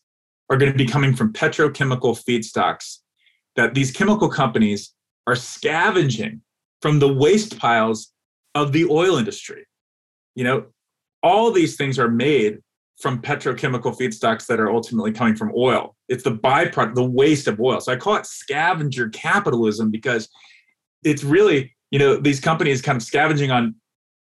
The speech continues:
dead plants, essentially, right? This oil, but, but the waste of the oil industry. And I'll emphasize that here, and then I, then I'll shut up for a second. But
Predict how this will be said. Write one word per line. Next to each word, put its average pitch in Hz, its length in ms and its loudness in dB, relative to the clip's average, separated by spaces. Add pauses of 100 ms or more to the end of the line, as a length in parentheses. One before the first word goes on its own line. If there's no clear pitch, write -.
(220)
dead 151 280 -2
plants, 139 480 -4
essentially, 113 580 -2
right? 110 340 0
This 113 240 -10
oil, 123 480 0 (340)
but, 139 300 -4
but 143 160 0
the 160 100 4
waste 175 440 2
of 143 120 2
the 131 120 0
oil 131 300 2
industry. 147 480 -4 (880)
And 151 140 -2
I'll 156 160 0
emphasize 185 520 4
that 131 240 2
here, 147 220 2
and 127 120 0
then 123 80 -2
I, 120 180 -2
then 120 180 -4
I'll 110 220 -2 (540)
shut 220 160 2
up - 120 0
for 170 80 -2
a 220 60 0
second. 143 260 2
But 113 140 -6